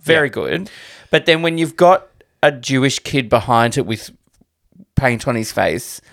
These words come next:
Speaker 1: not
Speaker 2: Yeah.
Speaker 1: great.
Speaker 2: So
Speaker 1: Although I will say Pugsley dressed as a turkey, fucking stupid.
Speaker 2: Yeah, yeah,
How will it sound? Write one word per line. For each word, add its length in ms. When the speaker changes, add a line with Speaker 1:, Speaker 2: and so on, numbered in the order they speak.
Speaker 1:
not 200
Speaker 2:
Yeah. 60
Speaker 1:
great. 260
Speaker 2:
So 560
Speaker 1:
Although 280
I 120
will 140
say 160
Pugsley 560
dressed 300
as 120
a 60
turkey, 560
fucking 320
stupid. 420
Speaker 2:
Yeah, 180
yeah, 200